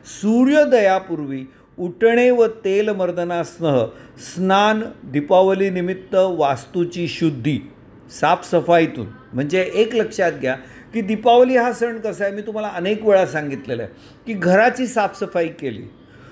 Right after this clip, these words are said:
तर निश्चितच घरातलं वातावरण प्रसन्न होतं. घरातलं वातावरण प्रसन्न झालं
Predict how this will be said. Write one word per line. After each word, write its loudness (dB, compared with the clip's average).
तर 6
निश्चितच 2
घरातलं 2
वातावरण -2
प्रसन्न -10
होतं. -10
घरातलं 2
वातावरण 2
प्रसन्न -6
झालं -2